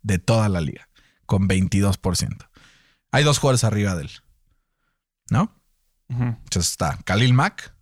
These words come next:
Speaker 1: tercero, y luego hay uno en segundo y otro en primero.
Speaker 2: Ujú.
Speaker 1: El primero claramente es Aaron Donald.
Speaker 2: Ujú.
Speaker 1: ¿Quién crees que es el segundo?
Speaker 2: Miles Garrett.
Speaker 1: Joey Bosa.
Speaker 2: No,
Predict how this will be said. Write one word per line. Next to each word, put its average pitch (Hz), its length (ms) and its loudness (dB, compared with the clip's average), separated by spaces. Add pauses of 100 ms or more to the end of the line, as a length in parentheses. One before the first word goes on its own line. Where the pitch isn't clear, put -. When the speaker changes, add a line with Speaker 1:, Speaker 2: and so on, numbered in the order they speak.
(600)
Speaker 1:
tercero, 151 440 -2 (760)
y 95 80 -2
luego 98 260 2
hay 87 260 -4
uno 117 180 4
en 110 60 4
segundo 123 360 0
y 104 60 0
otro 85 180 -4
en 147 60 -6
primero. - 300 -12
Speaker 2:
Ujú. 120 140 -6
Speaker 1:
El 113 80 0
primero 143 320 2
claramente 104 380 0
es - 40 -4
Aaron 90 180 -2
Donald. - 240 -8
Speaker 2:
Ujú. 120 260 -6
Speaker 1:
¿Quién 101 140 0
crees - 120 -6
que - 80 -10
es - 60 -2
el 104 60 0
segundo? 139 320 -2 (840)
Speaker 2:
Miles 120 260 2
Garrett. 120 360 -4 (140)
Speaker 1:
Joey 95 200 4
Bosa. - 320 -6 (1200)
Speaker 2:
No, 113 280 -8